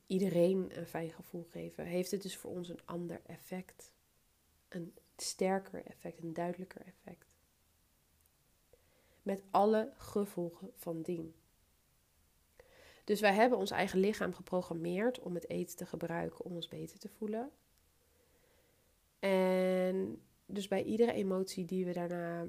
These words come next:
in de rest van ons leven hebben gevoeld die niet zo prettig is, maar zelfs de emoties die misschien wel heel fijn zijn, hebben we het geassocieerd met vieringen.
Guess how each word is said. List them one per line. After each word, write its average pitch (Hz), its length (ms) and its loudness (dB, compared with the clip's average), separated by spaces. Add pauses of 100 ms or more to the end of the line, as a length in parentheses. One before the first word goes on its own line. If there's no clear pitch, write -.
in 180 140 -4
de 185 60 0
rest 175 160 0
van 175 80 -2
ons 175 140 -4
leven 175 180 0
hebben - 180 -8
gevoeld 185 380 -8
die 175 340 -2
niet 202 260 -2
zo 185 100 -2
prettig 208 420 -4
is, 180 240 -4
maar 190 160 -4
zelfs 294 400 2
de - 60 2
emoties 185 440 -2
die 175 220 -4
misschien 175 360 -4
wel 262 200 0
heel 175 200 0
fijn 160 360 -6
zijn, 156 420 -8 (640)
hebben 180 220 -2
we 170 60 6
het 170 100 0
geassocieerd - 600 -4
met - 300 -10 (300)
vieringen. 202 880 2